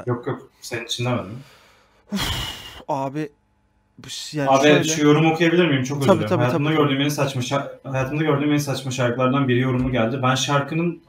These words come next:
Speaker 1: <laughs> matematik, matematik diyoruz ya, neresi nereye oturuyor hiçbir şey anlamadım ben.
Speaker 2: Evet. Abi şey, şarkıda nakarat ne, bridge ne, verse ne, hani hepsi birbirine girdi. Kötü beat. Zaten beat baştan çok yorucu.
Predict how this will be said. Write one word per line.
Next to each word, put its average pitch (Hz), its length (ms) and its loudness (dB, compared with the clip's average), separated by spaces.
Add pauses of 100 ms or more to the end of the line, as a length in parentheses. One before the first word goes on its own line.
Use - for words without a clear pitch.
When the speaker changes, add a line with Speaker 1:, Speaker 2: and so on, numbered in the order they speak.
(180)
Speaker 1:
<laughs> - 280 -14
matematik, 170 420 2
matematik 180 420 2
diyoruz 180 300 6
ya, 139 300 4
neresi 170 480 4
nereye 170 260 8
oturuyor 170 260 4
hiçbir - 140 -2
şey 165 140 2
anlamadım 139 400 2
ben. 139 120 2 (140)
Speaker 2:
Evet. 131 500 0 (140)
Abi 151 360 0
şey, 160 200 -4
şarkıda 131 460 -10
nakarat 135 400 -8
ne, 135 260 -6 (100)
bridge 123 340 -4
ne, 127 300 -10 (260)
verse 123 480 -2
ne, 143 180 0
hani 127 180 -4
hepsi 139 280 -8
birbirine 139 360 -4
girdi. 156 420 -2 (720)
Kötü 143 400 -2
beat. 156 320 0 (200)
Zaten 139 400 -2
beat 131 120 -8 (100)
baştan 135 300 -6
çok 120 240 -14
yorucu. 120 380 -14